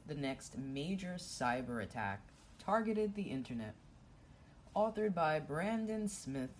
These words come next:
via, via Birch Gold Group.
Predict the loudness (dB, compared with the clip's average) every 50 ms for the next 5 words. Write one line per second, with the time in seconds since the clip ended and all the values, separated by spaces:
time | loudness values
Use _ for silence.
0 | -18 -20 -12 -6 -4 -2 -2 -2 -2 -2 -2 -2 -2 -4 -4 -6 -8 -12 -12 -12
1 | -6 0 2 4 4 4 2 0 -2 -4 -8 -10 -12 -6 -2 -2 -2 -2 -4 -6
2 | -6 -6 -6 -4 -6 -6 -6 -4 -6 -6 -6